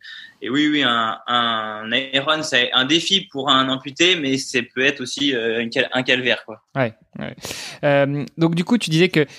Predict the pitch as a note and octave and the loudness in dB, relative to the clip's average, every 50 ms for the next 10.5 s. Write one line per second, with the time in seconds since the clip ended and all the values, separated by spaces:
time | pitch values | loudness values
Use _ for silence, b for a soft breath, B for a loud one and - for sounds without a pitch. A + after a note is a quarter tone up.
0 | B B D3+ D#3+ E3+ - - F3 F3 E3+ - G3+ - - - F3 F3 F3 E3+ F3+ | B B 2 2 2 2 2 0 0 2 2 2 2 2 2 4 2 4 4 4
1 | F3 F3+ E3+ F3+ F#3 - - D#3 D3+ D#3+ D#3+ - - E3 D#3 - E3+ E3+ E3 D#3 | 2 4 4 2 2 4 4 4 4 4 2 2 2 2 2 4 2 2 2 2
2 | F2 C3 C#3 B2+ - - C#3+ C3+ A2+ - C3+ C3 - - C#3 C3 - - D#3+ D3 | 2 0 0 0 0 0 0 0 0 0 0 0 0 -2 -4 -6 -2 -2 -2 -2
3 | B2 - - B2 B2+ C3 - - F#3+ G#3 A#3+ A3+ B B B B B B - C#3 | 0 -2 -4 -2 -2 -4 -2 2 4 4 4 2 B B B B B B 2 2
4 | C3 C3 C3+ D3 D#3 D3 C#3 E3 E3 E3 - F#3+ F#3 E3+ C#3+ B B B B _ | 2 2 2 2 2 4 4 2 2 2 2 2 2 2 0 B B B B _
5 | - E3 C#3+ E3+ F3 D#3+ D#3+ D3+ - - - E3 D3 C#3 C#3 C#3+ D3+ D3 - D#3+ | -2 0 2 4 2 4 4 0 0 0 0 0 2 2 2 4 2 2 2 -2
6 | C#3+ - - - D3+ D3 D#3+ D#3+ - - - - F#3 G3+ G3 - - - D3 - | -4 -2 2 2 4 4 4 2 0 -4 -2 0 0 0 0 -2 -8 -10 -10 -16
7 | _ _ - - D3 C#3 D3 D#3 - - F3+ F3 E3 - D3 C#3 C3+ C#3+ C3+ C#3 | _ _ -2 0 2 4 4 4 4 4 2 2 2 0 0 4 4 4 4 4
8 | - D#3+ E3 D#3+ - - C#3 B2 B2 A#2 B B B B B B2+ C#3 C#3+ C#3 G#2+ | 2 2 2 0 0 -2 0 0 0 -4 B B B B B -4 0 0 0 0
9 | A#2 C#3+ C#3+ B2+ C#3 C#3 C#3 C3+ C3+ - - F3 G3 G#3+ G#3+ B B B B B | 0 0 2 2 2 2 2 2 -2 -2 -2 0 0 0 -2 B B B B B
10 | - D3+ D3+ D3 D3 D3 D3 D3 D3 | -2 0 0 0 0 -2 -4 -6 -8